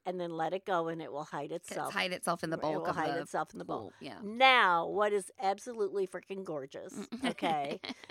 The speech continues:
Speaker 1: Now you've taken all your pins out. You may have taken your pins out on the way. It depends on, just depends on how stable you needed
Speaker 2: How you're
Speaker 1: it or
Speaker 2: feeling it, yeah,
Speaker 1: Right,
Speaker 2: yeah.
Speaker 1: right. You know, I used to, like, pin it, pin it, pin it, and then I got to where I had, like, three pins in it.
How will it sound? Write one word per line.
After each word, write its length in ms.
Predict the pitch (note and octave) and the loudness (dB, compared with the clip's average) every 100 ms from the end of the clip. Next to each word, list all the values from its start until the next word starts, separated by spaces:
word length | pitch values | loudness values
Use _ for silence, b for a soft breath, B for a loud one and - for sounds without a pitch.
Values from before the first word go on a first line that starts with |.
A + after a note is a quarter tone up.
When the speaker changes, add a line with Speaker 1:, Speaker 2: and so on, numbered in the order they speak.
| - - | -16 -4
Speaker 1:
Now 140 | G3 | 0
you've 200 | G3+ G#3+ | 0 0
taken 260 | B3+ A3+ G#3 | -2 -2 2
all 100 | G3 | 2
your 140 | F#3+ | 2
pins 280 | F#3 G#3+ F#3+ | 0 -2 2
out. 200 | F#3 F3+ | 2 2
You 100 | D4 | 0
may 120 | C#4+ C#4 | 4 4
have 120 | B3+ | 4
taken 260 | B3 A#3 | -2 -4
your 80 | A3+ | -6
pins 240 | G3+ G3+ G3 | -4 0 4
out 160 | G3 | 6
on 140 | F#3+ F#3+ | 6 4
the 60 | |
way. 300 | F#3 F#3+ F#3 | 4 6 4
It 100 | E3+ | 0
depends 340 | G#3 A3+ B3 A#3 | -6 -4 -2 4
on, 260 | A#3 A3 B B - | 4 4 B B -10
just 160 | D#4 | -6
depends 340 | E4 D4+ C#4+ B3+ | 0 4 4 4
on 140 | A3 | 2
how 140 | A3 | 2
stable 420 | D#4 - A3 G3+ G#3+ | -2 0 0 2 0
you 180 | G3+ | -2
needed 240 | G#3+ G3 G3 | -2 0 2
Speaker 2:
How 60 | |
you're 160 | G#3+ G3+ | 4 4
Speaker 1:
it 40 | G3 | 4
or 20 | |
Speaker 2:
feeling 220 | G3 F#3+ | 6 6
it, 200 | F#3+ F#3 | 4 4
yeah, 180 | G3+ F3+ | 6 12
Speaker 1:
Right, 260 | C#4 G#3+ | 12 12
Speaker 2:
yeah. 40 | E3+ | 8
Speaker 1:
right. 220 | A3 G#3 | 4 6
You 80 | B3+ | 6
know, 60 | |
I 80 | A#3 | 6
used 240 | C#4+ C4+ - | 4 0 0
to, 80 | |
like, 220 | G#3+ G3+ - | 0 0 -2
pin 160 | A#3+ | -2
it, 100 | - | -2
pin 160 | - A3 | -4 -4
it, 100 | A#3 | -4
pin 180 | - A3 | -4 -2
it, 140 | G#3+ F3+ | -2 -2
and 120 | F#3+ | 0
then 100 | G#3 | 2
I 80 | G3 | 4
got 180 | G3 | 2
to 80 | F#3+ | 2
where 100 | F#3+ | 2
I 80 | F#3 | 4
had, 160 | F#3 F3 | 4 2
like, 240 | F3 - | 0 -4
three 240 | - F#3+ | -4 -4
pins 320 | F3+ F3+ F3 E3+ | -2 -4 -4 -2
in 160 | E3+ | -4
it. 120 | E3+ | -6